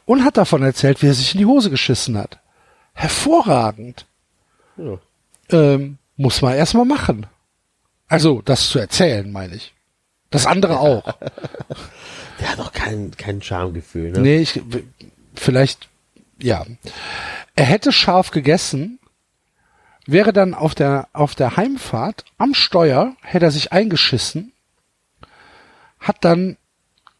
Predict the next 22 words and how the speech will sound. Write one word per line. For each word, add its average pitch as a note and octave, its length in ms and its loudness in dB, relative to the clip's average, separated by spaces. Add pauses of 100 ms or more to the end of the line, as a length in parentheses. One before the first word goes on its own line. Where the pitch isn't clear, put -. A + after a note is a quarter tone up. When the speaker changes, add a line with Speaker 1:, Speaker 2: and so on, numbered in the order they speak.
(1120)
Speaker 1:
laut E3+ 360 4
Thorsten F#3+ 400 0
Legert, C#3 600 0 (540)
äh, C3+ 340 2 (300)
sich C#3+ 420 -4
ausgezogen, E3+ 880 -2 (960)
Speaker 2:
Und A#2 80 -6
ist B2 180 -10 (300)
Speaker 1:
ist - 200 2
nach G#3 140 4
Speaker 2:
weiter - 120 0
Speaker 1:
Hause B3+ 220 4
gefahren E3 600 0 (1300)
und E3+ 180 -4
ist - 300 -2
dann F#3 220 2
nackt, - 420 -2 (760)
vollgekackt - 920 -2
von F3 160 -2
oben F#3+ 260 0
bis E3 160 -4
unten E3+ 460 -6